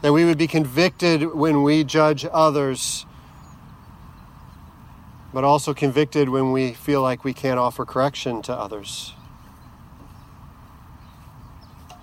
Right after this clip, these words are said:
Will you convict our hearts of the sin within us and help us to love and to draw near to one another, that we as a church would be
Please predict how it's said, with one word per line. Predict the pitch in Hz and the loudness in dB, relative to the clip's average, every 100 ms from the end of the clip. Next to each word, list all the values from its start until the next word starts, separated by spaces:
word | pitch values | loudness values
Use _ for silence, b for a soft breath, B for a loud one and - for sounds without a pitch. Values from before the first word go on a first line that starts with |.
| - - - - - - - - - - - - | -20 -20 -20 -20 -20 -20 -20 -20 -20 -20 -20 -4
Will | 139 | 0
you | 156 160 | 2 0
convict | - 156 135 180 185 | 0 0 2 -2 2
our | 185 165 | 4 4
hearts | 175 190 185 | 4 2 0
of | 170 | -4
the | 156 | -6
sin | - 185 175 | -2 -2 0
within | 156 175 180 | -2 -2 -2
us | 156 - | -2 -2
and | 151 139 - - | -4 -4 -8 0
help | 175 190 | 2 2
us | 202 156 | 0 -2
to | 170 | -2
love | 165 175 180 | 4 4 4
and | 156 147 | 0 -4
to | 160 | -6
draw | 139 165 160 | -2 2 4
near | 151 156 170 185 | 4 2 2 0
to | 151 | -2
one | 165 170 | -4 -4
another, | 165 170 165 | -2 -2 -2
that | 147 156 | -4 -2
we | 160 190 190 | -2 0 -2
as | 151 | -2
a | |
church | 147 - 214 185 - | -4 2 2 2 -2
would | 151 | -4
be | 160 156 | 0 0